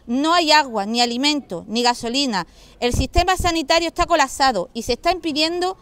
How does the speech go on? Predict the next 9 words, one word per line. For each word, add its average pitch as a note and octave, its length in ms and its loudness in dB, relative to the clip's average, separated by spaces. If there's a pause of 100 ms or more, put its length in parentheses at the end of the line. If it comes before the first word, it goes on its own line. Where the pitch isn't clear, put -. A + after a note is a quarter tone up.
(320)
la B3 160 2
entrada E4 480 4
de D#4 80 2
la C4+ 80 2
ayuda D#4 300 0
humanitaria D4+ 580 0
de B3+ 100 0
forma C#4+ 360 -2
segura, D#4+ 520 0